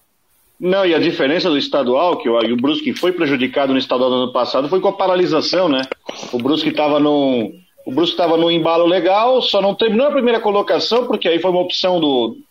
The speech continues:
né, certa do Gerson, que no último jogo contra o Figueirense colocou reservas, pensando que ia jogar na quarta-feira contra o Brasil de Pelotas, aí ficou em segundo, aí parou tudo, né? E aí quando voltou, já foi com depois da,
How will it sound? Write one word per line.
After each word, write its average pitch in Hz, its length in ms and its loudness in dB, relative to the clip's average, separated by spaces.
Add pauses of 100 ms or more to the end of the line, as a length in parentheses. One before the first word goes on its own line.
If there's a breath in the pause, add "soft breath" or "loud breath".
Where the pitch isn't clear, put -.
(100)
né, 202 380 -2
certa 208 500 0
do 147 120 0
Gerson, 160 420 0
que 147 160 -2
no 135 100 2
último 165 320 0
jogo 156 180 0
contra 160 200 -2
o - 80 -4
Figueirense 151 500 0 (360 loud breath)
colocou 175 380 2
reservas, 196 640 0 (320 loud breath)
pensando 220 580 0
que 214 120 -4
ia 208 120 2
jogar 180 260 2
na 185 100 0
quarta-feira 170 600 0
contra 170 260 0
o 160 40 -2
Brasil 160 280 2
de 147 80 -2
Pelotas, 240 840 0 (260)
aí 202 180 0
ficou 208 280 -2
em 208 80 0
segundo, 254 640 2
aí 247 380 0
parou 226 360 0
tudo, 311 340 0
né? 247 200 0 (420)
E 220 100 0
aí 220 140 0
quando 214 280 0
voltou, 214 800 0
já 196 140 0
foi 226 240 0
com 214 180 -2
depois 196 480 0
da, 165 540 2